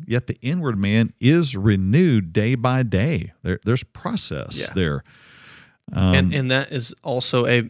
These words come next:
Speaker 2: a matter of us growing. It's not just,
Speaker 1: Yeah.
Speaker 2: you know,
Speaker 1: Yeah,
Speaker 2: let
Speaker 1: that's
Speaker 2: someone else make you new every day.
Speaker 1: Yeah,
Speaker 2: But
Speaker 1: that's what we're gonna get to here in a little bit, I think,
Speaker 2: Mm-hmm.
Speaker 1: is, okay, there's,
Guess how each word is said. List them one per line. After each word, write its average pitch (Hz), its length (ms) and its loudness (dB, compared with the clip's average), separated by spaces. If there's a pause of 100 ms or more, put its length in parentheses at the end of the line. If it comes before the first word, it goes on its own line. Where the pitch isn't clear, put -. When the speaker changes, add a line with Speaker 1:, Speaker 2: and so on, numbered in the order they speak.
(100)
Speaker 2:
a 127 120 -2
matter 120 420 0
of 117 480 -2 (720)
us 131 300 0
growing. 117 520 -2
It's 117 220 -6
not 120 220 0
just, 101 560 2
Speaker 1:
Yeah. 80 260 -2
Speaker 2:
you 127 120 0
know, 113 360 -2 (560)
Speaker 1:
Yeah, 90 220 -2
Speaker 2:
let 87 240 2
Speaker 1:
that's 156 140 4
Speaker 2:
someone 175 320 4
else 180 300 0
make 143 240 0
you 131 240 2
new 147 300 2
every 131 220 0
day. 120 500 -2
Speaker 1:
Yeah, 92 260 2
Speaker 2:
But 78 100 -4
Speaker 1:
that's 98 300 0
what 139 120 -2
we're 135 120 -2
gonna 120 120 2
get 117 200 -2
to 113 100 -4
here 98 180 0
in 92 40 0
a 90 40 0
little 101 140 0
bit, 92 120 -2
I 87 100 0
think, 85 300 -2
Speaker 2:
Mm-hmm. 117 140 0
Speaker 1:
is, 113 200 -6 (240)
okay, - 160 -10
there's, 104 300 -4